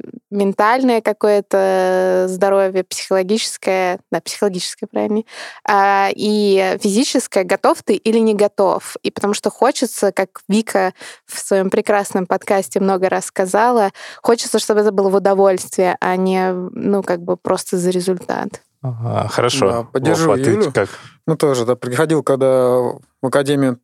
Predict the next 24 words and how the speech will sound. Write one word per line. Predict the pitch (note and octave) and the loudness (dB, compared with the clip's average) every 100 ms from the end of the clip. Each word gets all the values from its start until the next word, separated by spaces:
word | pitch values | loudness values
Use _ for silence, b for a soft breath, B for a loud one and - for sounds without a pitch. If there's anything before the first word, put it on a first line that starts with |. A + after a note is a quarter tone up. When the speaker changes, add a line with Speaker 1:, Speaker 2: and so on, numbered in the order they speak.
| - | -6
Speaker 3:
то | |
были, | B2 C3 | -2 -2
понятно, | A#2+ B2 A#2+ A#2 | 0 0 -2 -4
там | A2+ A2+ | -6 -6
цифровые | - - C3 C3+ A3 F#3 B2+ A2+ B B B B B C3 | -8 -4 0 2 2 2 0 -4 B B B B B -6
эти | B2 A#2+ | -4 -6
все | - - A#2+ A#2 A#2 - B2 - - | -8 -4 0 0 0 -4 -16 -20 -4
результаты, | D#3+ C#3 C3 C3 E3 F#3 E3+ C#3+ C3 - - | -2 0 0 0 4 4 4 2 2 -4 -4
ну, | D3+ | -4
условно, | B2+ - C#3 A#2 _ _ | -2 0 0 0 _ _
по | A#2 | -4
смарту | - C#3 A#2+ - | 0 0 0 -4
были | A#2 A2 | -8 -6
поставлены, | A2 - B2+ A#2 A2+ | -4 -2 0 0 -2
достижимые, | A2+ A#2 - A#2+ F3+ F3 C#3+ | -4 -4 -2 0 2 2 0
там, | B2 A#2 A#2 B B B B B B B C3 | -2 -4 -4 B B B B B B B -6
измеряемые. | C#3+ C3+ C#3 E3 D#3 C#3 B2+ A#2+ C3+ _ _ _ _ _ - | -2 0 2 4 4 2 0 -4 -18 _ _ _ _ _ -14
Сейчас | - - E3+ | -4 0 2
многие | F3 F3 D#3 | 2 2 4
уже | D3+ C#3+ D3+ D3 C#3+ C#3 C3 D3+ _ - | 2 4 4 4 4 2 -2 -10 _ -10
эти | C3 C3 | -4 -2
результаты | C3 C3 C3 D3 C3 B2 - - | 0 0 2 2 0 -4 -12 -12
сделаны, | D#3 C3 D#3 A3 E3 C3+ | -8 -2 2 2 2 0
и | C3+ C3+ C3 C3 | 2 2 2 0